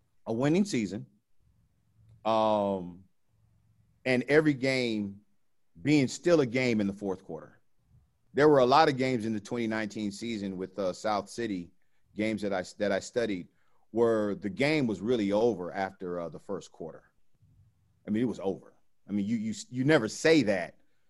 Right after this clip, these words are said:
but as someone who knows football, if you're down twenty-eight to nothing at the end of the first quarter, your chances of coming back in high school, unless you had half the team on suspension and they couldn't play, um, you're down twenty-eight to nothing in the first quarter,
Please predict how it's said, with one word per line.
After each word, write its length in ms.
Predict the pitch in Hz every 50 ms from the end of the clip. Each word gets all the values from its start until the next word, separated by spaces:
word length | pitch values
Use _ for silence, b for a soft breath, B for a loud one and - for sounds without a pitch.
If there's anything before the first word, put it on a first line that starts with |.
| _ _ _ _ _ _ _ -
but 140 | 120 117 117
as 180 | 110 110 -
someone 300 | - 156 147 139 131 123
who 140 | 117 117 117
knows 200 | 110 101 101 101
football, 420 | - 135 143 123 98 104 98 98
if 80 | 95 98
you're 140 | 120 139 131
down 280 | 113 113 110 104 98
twenty-eight 440 | 101 - 123 117 110 104 104 98 92 -
to 80 | 92
nothing 340 | 92 101 101 98 - 87 90
at 80 | 85 85
the 80 | - 78
end 180 | 98 98 90
of 60 | 85
the 60 | 80 -
first 280 | - 87 85 80 -
quarter, 260 | - - 92 87 78
your 160 | 80 90 104 104
chances 400 | - 98 95 98 92 85 85 85
of 80 | 80
coming 280 | - - 98 95 90 85
back 240 | 85 92 90 80 85
in 80 | 80
high 200 | 78 92 90 87
school, 380 | 82 - - 78 78 76 76 - _ - - - - - - - - -
unless 380 | 92 98 104 127 135 127 -
you 80 | 117 110
had 240 | 107 107 104 101 87
half 260 | 92 107 113 110 -
the 80 | - 90
team 440 | - - 117 110 104 101 95 85 -
on 140 | 104 101 98
suspension 580 | - 87 - - - 117 117 110 - 98 92
and 80 | 92 98
they 100 | 98 101
couldn't 320 | 101 - 101 85 85 80
play, 380 | - 107 117 110 92 80 82 - - - - _ _ _ - - _ _ -
um, 500 | 98 95 92 90 90 85 82 82 80 80 80 - - 82
you're 160 | 92 127 151
down 300 | 139 131 123 120 113 110
twenty-eight 640 | - - - - 131 131 127 120 117 113 113 - -
to 100 | - 98
nothing 380 | 95 98 110 110 110 - 98 95
in 80 | 92 90
the 60 | -
first 340 | - 107 110 107 98 101 -
quarter, 440 | - 113 113 110 101 92 85 85